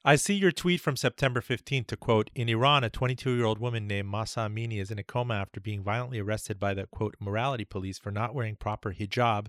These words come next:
head covering, in Tehran. Her name is trending on Persian Twitter and Instagram, and Iranian users are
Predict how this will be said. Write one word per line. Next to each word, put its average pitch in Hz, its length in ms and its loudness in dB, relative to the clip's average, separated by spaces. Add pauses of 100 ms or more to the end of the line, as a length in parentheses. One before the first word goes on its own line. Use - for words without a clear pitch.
(420)
head - 240 0
covering, 104 400 0 (240)
in 113 120 -2
Tehran. 120 420 4
Her 110 100 0
name 123 200 2
is 120 120 -2
trending 131 280 2
on 113 140 2
Persian 113 320 0
Twitter 110 300 0
and 104 100 0
Instagram, 110 540 -2
and 104 80 -2
Iranian 110 480 -2
users 101 440 -2 (120)
are 101 180 0